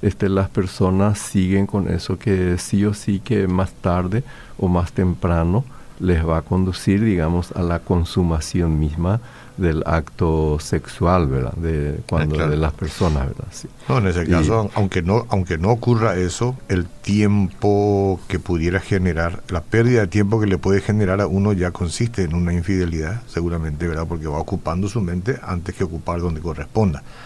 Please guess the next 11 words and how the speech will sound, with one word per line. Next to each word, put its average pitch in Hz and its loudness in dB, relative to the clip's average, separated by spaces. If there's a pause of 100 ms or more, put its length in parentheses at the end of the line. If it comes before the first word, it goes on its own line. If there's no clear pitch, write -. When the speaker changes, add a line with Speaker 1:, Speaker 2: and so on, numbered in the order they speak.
(200)
Speaker 2:
O - -20
sea 85 -4
que 82 -4
ahí 92 0
también, 120 2 (300)
dice, 147 2 (100)
viste 120 0
que, 160 0 (560)
y, 117 2
y, 107 0
y, 110 -2